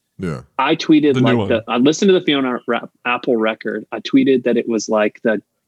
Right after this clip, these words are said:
Speaker 2: the Jagged Little Pill musical,
Speaker 3: <laughs>
Speaker 2: um, which I don't know if you guys caught, like, the,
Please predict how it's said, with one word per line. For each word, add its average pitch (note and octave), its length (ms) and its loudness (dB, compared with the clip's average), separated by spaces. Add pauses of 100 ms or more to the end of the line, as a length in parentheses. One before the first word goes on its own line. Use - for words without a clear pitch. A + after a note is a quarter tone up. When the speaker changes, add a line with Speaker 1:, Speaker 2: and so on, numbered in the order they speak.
(160)
Speaker 2:
the G2+ 380 0
Jagged A2 360 0
Little A2+ 220 2
Pill A#2 300 0
musical, A#2 600 2 (460)
Speaker 3:
<laughs> - 720 -10
Speaker 2:
um, A#2 540 2
which C3 200 0
I C3+ 60 2
don't C3 80 0
know B2+ 80 2
if A2+ 60 -6
you B2+ 100 4
guys A#2 200 0
caught, - 260 0
like, A2+ 220 -2
the, A2+ 180 -2